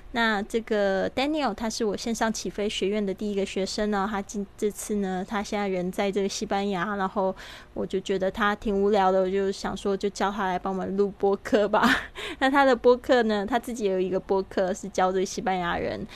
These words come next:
就是西班牙语的朋友们去学英语。啊，这个播客呢，就是我制作的，他已经有了另外一个这个被动收入啦。所以如果你也想要让 Lily 去打造你的这个平台的话呢，知识平台的话，你可以就是加入我的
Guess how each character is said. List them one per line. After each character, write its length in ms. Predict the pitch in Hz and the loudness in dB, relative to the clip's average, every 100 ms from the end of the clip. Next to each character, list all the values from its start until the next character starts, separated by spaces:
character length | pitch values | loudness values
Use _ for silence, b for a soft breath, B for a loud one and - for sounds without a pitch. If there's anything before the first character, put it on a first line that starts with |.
| B B | B B
就 140 | - 202 | -6 -4
是 120 | 196 | -2
西 160 | - 233 | -4 -2
班 200 | 208 208 | 0 2
牙 160 | 185 | 0
语 120 | 180 | 0
的 300 | 160 160 104 - | -4 -2 -2 -4
朋 140 | 226 | -4
友 140 | 185 180 | -2 -2
们 220 | 170 - | -4 -8
去 240 | - - | -6 -4
学 320 | 196 - 175 170 | -4 -2 -2 -2
英 320 | 190 190 185 | -4 -4 -6
语。 220 | 160 - B B - | -8 -10 B B -8
啊， 160 | 175 180 - | -6 -6 -8
这 120 | - 185 | -8 -4
个 160 | 160 160 | -4 -4
播 180 | 196 | -4
客 180 | 185 - | -4 -2
呢， 140 | 175 165 | -2 -2
就 120 | 185 | -4
是 120 | - | -2
我 160 | 170 - | -4 -6
制 200 | - 202 - | -8 -8 -8
作 280 | - 202 151 | 0 2 2
的， 260 | 98 73 - | -2 -6 -12
他 160 | - - | -12 -10
已 60 | |
经 240 | - 180 180 | -6 -4 -4
有 100 | 165 | -4
了 120 | - | -6
另 200 | 185 220 | -2 0
外 160 | 202 196 | 2 0
一 80 | 190 | -2
个 220 | - - | -4 -4
这 140 | - | -4
个 160 | 175 - | -6 -4
被 160 | - 202 | -2 -2
动 180 | 190 | -2
收 300 | 202 - 185 | -2 2 2
入 180 | 190 196 | 4 2
啦。 280 | 175 - - | 0 -2 -4
所 160 | - 190 | -2 -2
以 40 | |
如 200 | 190 196 | 0 0
果 100 | 196 | 0
你 200 | 185 190 | 0 0
也 60 | 196 | -2
想 220 | - 175 | 0 0
要 60 | 175 | 2
让 240 | 202 196 | 0 0
Lily 240 | 202 190 | 0 -2
去 100 | 185 202 | -4 0
打 220 | 180 175 | 0 2
造 220 | - 202 | 2 0
你 160 | 185 175 | 0 -4
的 260 | 180 - B B B - | -4 -6 B B B -12
这 120 | - | -8
个 360 | 180 143 95 87 | -6 -4 -4 -4
平 200 | - 214 | -2 -2
台 200 | 233 220 | 0 0
的 140 | 196 214 | 0 2
话 180 | 254 226 | 2 2
呢， 140 | 208 | 0
知 160 | 208 226 | -2 -6
识 140 | 247 | -6
平 180 | 214 202 | -4 -4
台 200 | 220 170 | -2 -4
的 100 | 180 | -2
话， 160 | 196 | -2
你 140 | 175 175 | -2 -4
可 120 | - | -6
以 120 | 175 | -6
就 120 | 175 | -6
是 120 | 185 175 | -8 -4
加 240 | 185 175 | -2 0
入 120 | 185 | 0
我 200 | 175 - | -2 -4
的 200 | - 101 | -6 -8